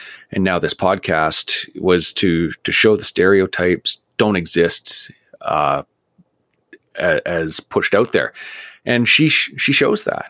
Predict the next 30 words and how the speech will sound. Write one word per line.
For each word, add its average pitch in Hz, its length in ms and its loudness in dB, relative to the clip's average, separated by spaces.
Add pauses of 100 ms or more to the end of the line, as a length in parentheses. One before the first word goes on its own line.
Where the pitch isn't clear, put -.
(180)
right? 123 400 2
Uh, 107 240 4 (100)
just, - 300 0 (320)
she 120 320 4
is 98 160 2
not 98 380 2
what 135 160 -2
you 120 120 0
expect 113 360 0
when 101 140 -6
you 92 120 -2
think 82 260 -6
of 78 100 -8
a - 40 -4
hunter - 460 -10 (300)
being, 90 320 0 (240)
uh, 76 440 0 (760)
i-, 143 160 -8
in 139 360 2
Vancouver 127 580 2 (240)
and 98 160 0
in 104 140 4
the, 95 180 0
the 95 140 0
line 104 180 2
of 101 80 2
work 107 180 4
she's 123 220 2
in. 151 260 0
Just, - 300 -4